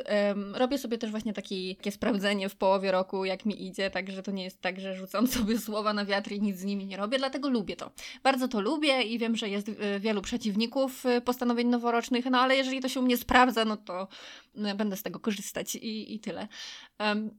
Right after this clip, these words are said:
no i też jest taka narracja, mam wrażenie, żeby tak nie demonizować tego dwa tysiące dwudziestego roku, żeby widzieć w nim dobre strony, ale myślę, że nawet jeżeli to był kogoś najlepszy rok w życiu,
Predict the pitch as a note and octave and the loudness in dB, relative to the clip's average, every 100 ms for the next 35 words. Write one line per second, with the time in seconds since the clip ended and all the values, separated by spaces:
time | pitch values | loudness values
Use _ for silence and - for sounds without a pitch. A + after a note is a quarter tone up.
0 | _ C4 F4+ G#4 - G4 - - E4+ - | _ 0 0 0 0 4 4 2 0 0
1 | D4+ B3+ A#3 B3 C4 C4+ A#3+ A#3+ A#3 A#3+ | 4 4 6 4 4 4 4 2 2 2
2 | A#3+ A#3+ A3+ A3 G#3 G#3+ G#3+ G#3+ G#3 G#3 | 4 2 2 0 0 2 4 2 2 0
3 | G#3 G#3+ A3+ A#3 B3 C4+ C#4+ C#4 B3 - | 2 2 4 4 4 6 6 6 4 2
4 | A#3 A3 A3+ A3 A3+ A3+ G#3 A3 G#3+ G#3 | 0 2 0 0 -2 -2 -2 0 0 -2
5 | G#3+ F#3+ G3+ G3 - G3 F#3+ F#3 G3 G#3+ | -2 2 2 2 0 -2 -2 -4 -2 0
6 | F#3+ G#3+ A3 A3 A3 A3+ C4 C4 C#4 C4+ | 2 2 4 4 4 4 2 4 4 6
7 | B3+ A#3+ - A3+ C4 D#4 - D#4+ C#4 D4+ | 6 6 4 4 4 2 0 2 2 2
8 | E4 C#4 C#4+ D4 - A#3+ A3+ B3+ A#3 - | 0 2 2 0 -2 -2 0 0 -2 -6
9 | - A#3+ A#3+ A#3+ B3 - A3+ G#3+ G3+ A3+ | -2 0 2 4 2 2 0 2 2 2
10 | - F3+ | 2 -4